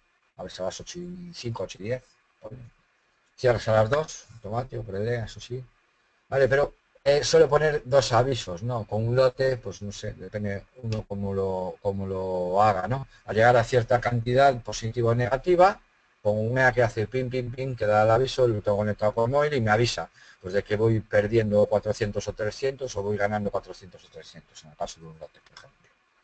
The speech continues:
¿no? Depende de dónde lo ponga, depende del activo, ¿no? Lo configuro por la mañana, simplemente,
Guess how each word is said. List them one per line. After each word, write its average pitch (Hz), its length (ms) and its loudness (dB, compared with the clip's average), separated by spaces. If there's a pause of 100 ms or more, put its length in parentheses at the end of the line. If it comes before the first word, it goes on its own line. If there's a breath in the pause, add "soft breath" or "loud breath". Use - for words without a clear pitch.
(320)
¿no? 104 200 -12 (440)
Depende 110 300 0
de 104 60 2
dónde 101 200 0
lo 98 100 -2
ponga, 123 340 2
depende 104 380 -4
del 92 100 -4
activo, - 360 -12 (400)
¿no? 107 120 -6
Lo 92 80 -8
configuro 92 440 -8
por 85 100 -6
la 82 80 -4
mañana, 85 320 -8 (580)
simplemente, 82 760 -10